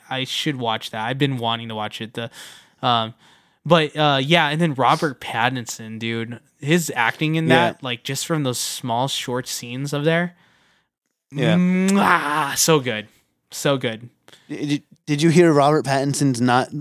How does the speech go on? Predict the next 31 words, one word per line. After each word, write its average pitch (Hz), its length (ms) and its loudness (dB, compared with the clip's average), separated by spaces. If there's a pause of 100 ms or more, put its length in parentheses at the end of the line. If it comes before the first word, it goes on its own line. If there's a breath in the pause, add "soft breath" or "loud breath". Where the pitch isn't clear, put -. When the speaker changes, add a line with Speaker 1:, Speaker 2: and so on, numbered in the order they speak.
(220)
Speaker 2:
working 127 340 4
out 120 260 4
while 120 200 4
being 117 260 0
Batman, 117 400 0
apparently? 120 580 0 (360 soft breath)
He's 151 200 0
like, 131 140 4
"I'm 127 160 4
not 127 180 2
gonna 120 160 2
do 110 140 -2
that 110 180 2
shit." - 340 0
<laughs> - 220 -8 (180)
Speaker 1:
What? 190 600 -14 (1040 loud breath)
Speaker 2:
Yeah, 170 160 6
he 156 100 4
said 160 200 2
he 156 80 6
wasn't 151 220 2
gonna 139 140 2
work 127 240 2
out. 120 240 4
Like, 113 200 0
he's 123 120 -8
like, 127 100 0
"I'm 131 80 2
not 151 160 4
gonna 151 200 2
fucking, 135 420 2